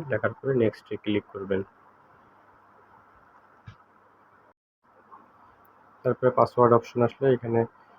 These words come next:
ক্যাপিটাল, স্মল, নাম্বার, সিম্বল সবগুলো মিক্স করে একটা পাসওয়ার্ড দিতে হবে, তাহলে স্ট্রং হবে পাসওয়ার্ড। স্ট্রং পাসওয়ার্ড না দিলে আপনাদের পাসওয়ার্ডটি সেট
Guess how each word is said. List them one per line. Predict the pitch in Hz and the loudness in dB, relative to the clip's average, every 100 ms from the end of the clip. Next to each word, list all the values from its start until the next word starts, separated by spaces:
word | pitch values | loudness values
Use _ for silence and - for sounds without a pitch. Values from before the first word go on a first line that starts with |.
| - - | -20 -6
ক্যাপিটাল, | 120 - 117 123 120 123 - _ _ - _ _ | -4 -4 2 4 6 4 -2 _ _ -20 _ _
স্মল, | 120 - - 117 117 127 - _ - | -8 -4 4 6 6 4 -2 _ -2
নাম্বার, | 113 113 113 117 117 123 131 _ _ _ _ _ _ _ _ | 2 4 8 8 8 6 -6 _ _ _ _ _ _ _ _
সিম্বল | - 120 117 117 120 175 | -2 2 6 6 6 2
সবগুলো | - 117 117 120 | -2 -2 2 4
মিক্স | 120 120 - | 6 4 2
করে | - 131 | 2 2
একটা | 127 120 | 4 2
পাসওয়ার্ড | 113 110 - 107 | 2 2 0 0
দিতে | 107 - | 0 0
হবে, | 117 107 | 0 0
তাহলে | 104 113 120 131 | 0 2 4 4
স্ট্রং | 117 - 120 113 | 2 2 2 4
হবে | 110 101 | 4 2
পাসওয়ার্ড। | 107 - - 101 - | -2 -6 -2 -2 -2
স্ট্রং | - - 120 | -4 -2 0
পাসওয়ার্ড | 117 113 117 113 | 0 0 0 0
না | 113 110 | 2 2
দিলে | 113 123 190 160 | 2 4 2 0
আপনাদের | 117 - 110 110 107 - - - - - | -4 -2 -2 -2 -2 -12 -20 -20 -4 0
পাসওয়ার্ডটি | 113 - 110 - 113 110 | 0 2 -2 -2 -6 -6
সেট | - 117 | 0 -2